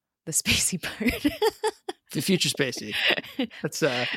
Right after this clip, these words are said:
Speaker 2: that's what we'll re-, refer to it
Speaker 1: Future
Speaker 2: as.
Speaker 1: spacey part. All right,
Speaker 2: <laughs>
Speaker 1: let's
Speaker 2: Oh.
Speaker 1: end here. Future
Speaker 2: Definitely.
Speaker 1: spacey part. <laughs> Uh, where can the good people find you on the internet?
Speaker 2: Ooh,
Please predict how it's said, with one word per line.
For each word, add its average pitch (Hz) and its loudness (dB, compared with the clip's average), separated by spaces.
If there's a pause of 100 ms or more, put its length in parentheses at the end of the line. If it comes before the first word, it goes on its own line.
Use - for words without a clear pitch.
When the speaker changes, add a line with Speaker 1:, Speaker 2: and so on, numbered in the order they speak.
(340)
Speaker 2:
that's - -4
what 175 -2
we'll 139 2
re-, 127 2
refer 160 2
to 127 12
it - 6
Speaker 1:
Future 247 8
Speaker 2:
as. - 8
Speaker 1:
spacey 226 2
part. 165 -8 (520)
All 208 8
right, 165 8 (160)
Speaker 2:
<laughs> - -14
Speaker 1:
let's 208 8
Speaker 2:
Oh. 151 6
Speaker 1:
end 196 8
here. 170 6 (120)
Future 185 4
Speaker 2:
Definitely. 180 8
Speaker 1:
spacey 185 2
part. 175 8
<laughs> 233 4 (2500)
Uh, 226 8
where 226 8
can 220 0
the 208 2
good 180 2
people 180 -2
find 156 -2
you 143 0
on 139 -6
the 139 -6
internet? 139 -2
Speaker 2:
Ooh, 127 0